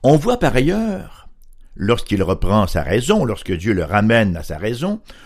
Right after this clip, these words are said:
on voit que sa restauration s'est faite progressivement. Pas penser, là, que du jour au lendemain, « Bon, ok, les gars, je ne suis plus fou, redonnez-moi ma couronne, où est mon trône, et ceux qui me remplacent, ben voilà,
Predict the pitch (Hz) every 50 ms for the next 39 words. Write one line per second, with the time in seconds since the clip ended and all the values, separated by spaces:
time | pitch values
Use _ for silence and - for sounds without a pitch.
0 | - - - - - 147 143 131 196 247 247 - - 170 175 170 - - - -
1 | 139 123 107 170 156 - - 120 101 101 104 - - 170 202 226 254 - - -
2 | - - - - - - - 147 151 139 - - 180 160 - - 135 147 147 123
3 | 113 113 120 120 - - 101 101 92 85 87 87 82 - - - - - - -
4 | - 147 131 113 104 - - 170 170 139 117 123 120 104 95 80 80 87 82 85
5 | 131 165 143 131 123 113 104 95 92 90 92 110 139 156 - - - - - -
6 | 95 143 180 202 180 - 143 139 - 165 170 147 147 135 107 104 139 147 131 123
7 | 120 110 - - 131 139 - 104 104 98 - - 151 175 196 214 - - - -
8 | - - - 98 120 143 143 139 139 135 131 135 147 139 123 107 98 - 107 104
9 | 107 131 143 143 143 - - 139 143 151 151 131 117 107 104 - - 113 131 139
10 | 151 156 151 139 120 110 104 104 147 143 107 123 113 107 95 95 98 95 104 110
11 | 120 127 120 90 95 120 131 110 107 98 95 98 98 107 120 -